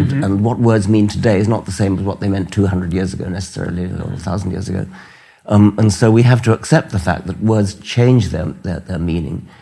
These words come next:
Speaker 2: But we also have to live in a world where, um, we have to be able to communicate.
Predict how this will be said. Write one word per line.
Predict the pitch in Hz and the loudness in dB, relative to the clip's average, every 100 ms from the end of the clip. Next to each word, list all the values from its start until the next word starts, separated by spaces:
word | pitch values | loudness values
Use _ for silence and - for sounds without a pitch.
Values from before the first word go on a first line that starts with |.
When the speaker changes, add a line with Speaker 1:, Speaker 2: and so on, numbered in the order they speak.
| _ _ _ | _ _ _
Speaker 2:
But | 120 127 - - - - | 0 0 0 -14 -20 0
we | 127 | 4
also | 160 170 | 4 4
have | 113 104 | 2 2
to | 113 | 4
live | 107 117 107 90 - | 4 6 4 0 -2
in | 113 101 | 2 4
a | |
world | 101 120 117 107 98 | 4 4 4 2 0
where, | 107 101 98 95 - _ _ _ _ _ | 0 0 -2 -6 -16 _ _ _ _ _
um, | - 95 98 - - _ _ _ - | -2 0 -2 -6 -20 _ _ _ -4
we | 113 117 | 2 4
have | 143 127 | 4 2
to | |
be | 95 | 2
able | 104 104 | 2 0
to | |
communicate. | - 107 135 107 | 0 2 2 0